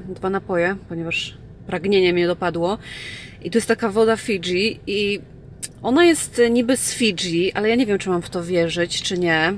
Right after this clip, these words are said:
Natomiast wpisałam sobie teraz w Google, bo ja generalnie nie wierzę w takie rzeczy.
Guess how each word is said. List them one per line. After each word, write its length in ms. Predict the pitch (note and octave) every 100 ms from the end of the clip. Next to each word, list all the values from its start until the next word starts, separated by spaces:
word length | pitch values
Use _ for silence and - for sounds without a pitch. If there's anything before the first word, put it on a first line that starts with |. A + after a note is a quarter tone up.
| - G3
Natomiast 460 | F#3+ A3 G#3 G3+ -
wpisałam 460 | - G#3 A3+ A3
sobie 200 | G#3+ G3+
teraz 280 | G#3 G3+ F#3
w 140 | F#3
Google, 300 | A3 G3+ E3+ D#3+ E3+ G#3+ - - -
bo 60 | F#3
ja 140 | B3
generalnie 480 | C4+ C#4 C4 C4 B3+
nie 100 | A#3
wierzę 240 | G3+ F3 F3
w 40 |
takie 220 | F#3 F#3+
rzeczy. 460 | E3+ E3+ F3+ F#3+